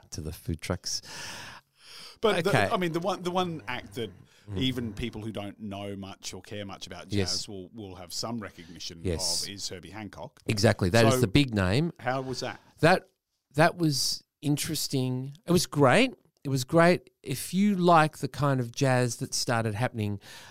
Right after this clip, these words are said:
Speaker 1: in the early seventies, bands like Weather Report,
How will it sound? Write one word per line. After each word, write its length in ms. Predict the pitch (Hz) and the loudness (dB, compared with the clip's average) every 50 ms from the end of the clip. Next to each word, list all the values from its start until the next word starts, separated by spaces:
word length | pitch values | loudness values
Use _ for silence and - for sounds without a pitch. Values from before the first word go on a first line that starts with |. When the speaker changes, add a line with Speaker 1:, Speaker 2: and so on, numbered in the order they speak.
| _ - | _ -2
Speaker 1:
in 200 | 127 113 110 104 | 0 0 2 2
the 140 | - - 143 | 0 2 4
early 200 | 123 117 110 110 | 4 4 4 2
seventies, 500 | - - 123 107 101 104 98 92 - - | 0 0 0 0 0 -2 -4 -6 -8 -6
bands 300 | - 107 101 101 101 104 | -4 -2 -2 -2 -2 -4
like 120 | 101 101 | -6 -4
Weather 220 | 101 101 101 95 | -2 -2 -2 0
Report, 480 | 92 95 - - - - 104 92 98 - | -2 -4 -6 -6 -4 -2 0 -2 -2 -2